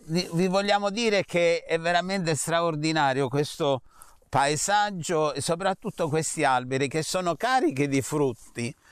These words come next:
E pensavo proprio passeggiando di qua sotto che si usa dire, eh, si chiama il pomodoro, no? Il pomodoro, quello che conosciamo benissimo,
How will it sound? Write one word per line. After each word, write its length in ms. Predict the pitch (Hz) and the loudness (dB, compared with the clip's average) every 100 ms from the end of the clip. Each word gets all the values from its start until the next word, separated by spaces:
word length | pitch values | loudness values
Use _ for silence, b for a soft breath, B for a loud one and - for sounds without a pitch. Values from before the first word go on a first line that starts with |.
| b b - | b b -6
E 640 | 190 185 180 175 165 156 - b b b b b - | 0 2 2 2 2 0 -4 b b b b b -4
pensavo 580 | 220 240 233 247 180 190 | -2 2 2 2 0 0
proprio 400 | 214 233 170 165 | 0 0 0 0
passeggiando 840 | 160 156 - 160 156 196 196 165 | 0 -2 -4 -2 2 2 2 0
di 120 | 147 | 0
qua 220 | - 165 | 0 0
sotto 460 | 165 160 143 - 139 | 0 0 -2 0 -4
che 300 | - 160 151 b b | 0 0 0 b b
si 180 | - - | -6 0
usa 260 | 202 208 208 | 2 2 0
dire, 520 | 214 220 190 170 - - - _ _ | 0 2 2 2 -4 -16 -20 _ _
eh, 280 | 143 143 139 | 2 4 2
si 160 | - 135 | -2 -2
chiama 460 | 156 170 147 131 | 0 0 2 0
il 120 | 101 120 | 0 -4
pomodoro, 960 | - 160 156 147 165 127 110 113 110 131 | -2 0 2 2 4 4 4 2 0 -4
no? 300 | - 165 156 - | -2 -2 -2 -4
Il 140 | 127 | -6
pomodoro, 800 | - 135 120 113 110 101 101 101 - | -2 -2 0 2 2 2 0 -2 -2
quello 220 | 143 143 | 0 0
che 160 | 131 127 | -2 -4
conosciamo 600 | 147 139 - 123 127 123 | -2 -2 0 0 0 0
benissimo, 760 | 131 127 101 - 107 107 104 | -2 0 0 0 2 2 0